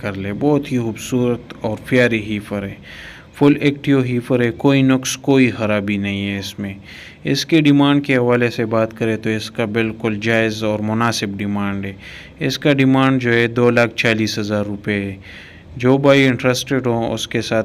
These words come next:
इसमें भी फेर-, अ, प्यार मोहब्बत हो जाएगा, ठीक है। दो लाख चालीस हज़ार डिमांड है इसकी।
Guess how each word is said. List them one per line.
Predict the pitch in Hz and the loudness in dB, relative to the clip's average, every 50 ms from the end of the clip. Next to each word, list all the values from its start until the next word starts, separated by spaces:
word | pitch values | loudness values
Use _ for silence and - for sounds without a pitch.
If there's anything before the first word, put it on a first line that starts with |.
| 113 117 | 0 -2
इसमें | 113 110 - - 117 113 107 | -4 -4 -4 -4 -4 -2 -2
भी | 107 113 110 | -2 -2 -2
फेर-, | 110 110 113 110 107 113 - - - - | -2 -2 -2 -2 -2 -2 -6 -10 -12 -10
अ, | - 117 110 107 104 - | -8 -6 -6 -6 -2 2
प्यार | 120 117 117 117 | 2 4 4 4
मोहब्बत | 113 110 104 104 110 107 101 107 - - - - | 2 -2 -4 -2 -4 -2 -4 -4 -6 -6 -8 -6
हो | 104 101 | -6 -4
जाएगा, | 101 104 101 98 98 95 101 101 101 - - - - - - - - - - - - - - - | -4 -4 -4 -4 -4 -6 -8 -10 -12 -12 -16 -18 -18 -18 -18 -18 -18 -18 -18 -18 -20 -20 -12 -6
ठीक | - 120 120 120 - 131 | -4 -2 -2 -2 -2 -2
है। | 120 | -2
दो | 113 110 120 123 120 | 0 0 2 2 4
लाख | 120 123 120 113 | 4 2 2 0
चालीस | - - 123 120 113 110 107 104 - 104 | -2 -2 0 0 0 0 -2 -4 -4 -6
हज़ार | 101 104 104 104 | -4 -4 -4 -4
डिमांड | 98 101 101 101 101 101 98 98 98 98 | -2 -4 -4 -4 -4 -4 -4 -4 -4 -4
है | 98 95 | -4 -4
इसकी। | 95 95 - - - - 101 | -6 -8 -10 -14 -12 -14 -14